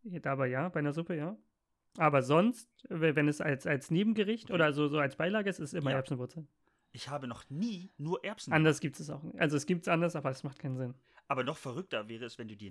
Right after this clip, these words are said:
Speaker 2: nur
Speaker 1: Nur
Speaker 2: Wurzeln
Speaker 1: Wurzeln.
Speaker 2: machst.
Speaker 1: Es geht aber auch, <laughs> finde ich ehrlich gesagt auch in Ordnung.
Speaker 2: Nein, eigentlich nicht.
Speaker 1: Doch. Also es geht,
Speaker 2: Also
Speaker 1: aber Erbsenwurzeln ist schon, ist schon
Speaker 2: Ja,
Speaker 1: praktisch.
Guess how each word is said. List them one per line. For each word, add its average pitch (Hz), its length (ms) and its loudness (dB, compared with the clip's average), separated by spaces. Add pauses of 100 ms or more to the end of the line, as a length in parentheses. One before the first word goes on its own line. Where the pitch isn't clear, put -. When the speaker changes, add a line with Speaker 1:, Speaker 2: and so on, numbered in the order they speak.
Speaker 2:
nur 151 80 2
Speaker 1:
Nur 143 160 2
Speaker 2:
Wurzeln 160 360 -2
Speaker 1:
Wurzeln. - 60 -6
Speaker 2:
machst. - 320 -14 (120)
Speaker 1:
Es - 160 -14
geht 214 160 2
aber 175 160 4
auch, - 160 6
<laughs> 285 200 -2
finde 165 160 2
ich 147 80 -4
ehrlich 160 180 -2
gesagt 147 220 -4
auch 143 120 -4
in 135 80 -6
Ordnung. - 240 -12 (1300)
Speaker 2:
Nein, 104 340 -10
eigentlich 104 260 -8
nicht. 98 140 -14
Speaker 1:
Doch. 139 260 -8 (420)
Also 160 180 4
es 135 120 -2
geht, 147 300 0
Speaker 2:
Also 214 120 -6
Speaker 1:
aber 165 280 8
Erbsenwurzeln 156 560 2
ist 131 120 -2
schon, 127 280 -2 (560)
ist 190 120 -8
schon - 100 -10
Speaker 2:
Ja, - 20 -10
Speaker 1:
praktisch. - 300 -12